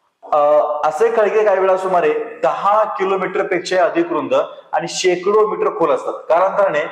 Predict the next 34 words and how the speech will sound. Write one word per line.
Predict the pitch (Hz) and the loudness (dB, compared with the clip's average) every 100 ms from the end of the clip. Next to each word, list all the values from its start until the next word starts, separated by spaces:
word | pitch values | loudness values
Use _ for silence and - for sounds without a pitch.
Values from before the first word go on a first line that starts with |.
| - - - | -12 -20 -8
तेथे | 165 180 | -4 -2
सरोवर | 185 175 175 | 0 0 0
निर्माण-, | 180 160 156 151 156 | 0 0 0 0 -2
निर्मिती | 147 139 | -2 -2
होते. | 131 143 185 - _ - | -2 -2 -4 -8 _ -6
लहान | 120 143 180 | -2 2 2
आकाराच्या | 190 160 165 | 2 0 -2
ज्वालामुखीय | 170 165 156 156 - 160 | 0 0 0 -2 -4 0
कालिंना | 147 139 139 139 - - - _ | 0 -2 -2 -2 -2 -8 -18 _
ज्वालामुखीय | 139 139 147 160 156 - 160 | 0 0 2 -2 -4 -4 -4
विवर, | 170 160 123 | -2 -2 0
हा | 131 | 0
पण | 147 151 | -2 -4
शब्द | 143 | -2
लक्षात | 139 135 - | -4 -4 -8
ठेवा. | - - | -8 -4
बघा | 113 92 - _ _ - | -4 -4 -10 _ _ -10
इथं | 139 160 160 160 160 | -2 2 2 0 -4
जे | 147 | -4
बघतो | 151 156 | -2 -2
आपण | 147 151 | -2 -4
की | 151 | -2
हा | 143 | 0
जो | 143 - | -2 -4
खड्डा | 143 147 143 | -2 -2 0
तयार | 143 | -2
झाला, | 135 131 - - - - | 0 -4 -4 -10 -20 -4
या | 143 156 - | -2 -2 -2
खड्ड्यात | 135 147 | -2 -2
बघतो | 151 - | -4 -6
की | 160 | -6
काय, | 165 147 147 127 - - | -2 -2 -2 -6 -10 -6
ख-, | |
ख-, | 139 - - | -6 -6 -14